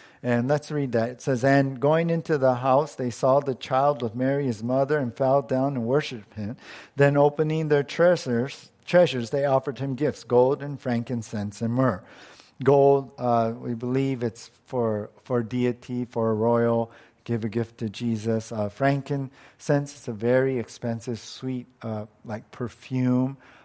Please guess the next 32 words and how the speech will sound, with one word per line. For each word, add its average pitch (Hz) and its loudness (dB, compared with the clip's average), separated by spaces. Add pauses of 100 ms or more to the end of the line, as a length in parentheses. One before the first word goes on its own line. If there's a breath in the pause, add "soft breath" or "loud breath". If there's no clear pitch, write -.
(120)
uh, 104 -6
kind 113 -4
of, 107 -4
uh, 107 -8 (320)
uh, 101 -12
kind 123 -4
of 113 0
like 104 -4 (360)
a 104 -6 (300)
dressing 117 0
kind 120 0
of 110 0 (280)
hymn. 123 0 (340 loud breath)
And 127 0
myrrh 170 6
is 156 0
a 117 -4
bitter 139 2
herb, 135 4 (140)
perhaps 127 0 (100)
maybe 123 -4
even 113 -4
prophesying 104 -6
his 95 -12
death. 78 -10 (140)
So 101 -4 (640 loud breath)
anyway, 156 4 (140)
um, 127 4
they 151 4
gave 156 2
him 131 -2 (340)
these, 143 -2